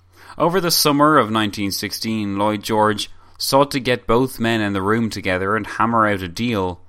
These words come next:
whereby compromise and a, whereby compromise and a working solution that would enhance Ireland's zeal for the war would be the main results. As David Boyce, in his article,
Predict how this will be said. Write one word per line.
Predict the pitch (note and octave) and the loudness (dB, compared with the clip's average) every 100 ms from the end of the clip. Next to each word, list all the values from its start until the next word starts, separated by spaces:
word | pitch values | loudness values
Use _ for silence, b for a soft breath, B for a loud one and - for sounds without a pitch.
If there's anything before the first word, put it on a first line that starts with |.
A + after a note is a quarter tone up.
| b b b | b b b
whereby | A2+ A#2 A#2+ A#2+ | 2 4 4 2
compromise | A#2 - C#3 C3 G#2 F2+ F2 F2 F#2 | 2 -2 0 2 2 0 -2 -4 -4
and | F#2 F#2 | -2 -2
a, | F2+ E2+ - b - | -4 -6 -14 b -8
whereby | - A2 A2 G#2 | 0 4 4 2
compromise | - - D#3+ C3 G2+ F2+ F2 E2+ | 2 2 2 2 0 0 -2 -4
and | G2+ | -4
a | G2 | 0
working | G2 A#2+ - G2+ | 2 2 0 -4
solution | - G#2 B2+ C3+ F#2+ F2 | -4 -2 -2 -2 -4 -2
that | F2 | -2
would | F#2+ F#2 - b b | -2 -6 -10 b b
enhance | G2+ G2 B2+ B2+ F#2+ - - | -10 0 2 2 -2 -6 2
Ireland's | G2+ G#2 F#2+ F2 | 4 4 2 -4
zeal | E2+ A#2+ A#2+ F#2+ | -4 0 0 -2
for | - | -6
the | F2 | -8
war | F2 A#2+ C3+ F#2+ | -4 0 2 2
would | F#2+ F2 | 0 -4
be | G#2+ | -6
the | A2 | -4
main | G#2+ A2+ | -2 -2
results. | A2 G#2 B2+ G#2 E2+ - - _ _ _ _ _ _ _ _ _ _ _ _ _ - - | -4 -4 -4 -4 -8 -14 -16 _ _ _ _ _ _ _ _ _ _ _ _ _ -8 0
As | C#3+ F#3 D3+ - | 2 2 0 -2
David | A#2+ A#2 G#2 F2+ | 0 0 -2 -4
Boyce, | F#2+ F#2+ A2+ - | -2 0 -2 -4
in | - F#2+ | -6 -4
his | F#2 | 0
article, | F#2+ F2+ G2+ G#2 B2+ | 2 2 0 -2 -2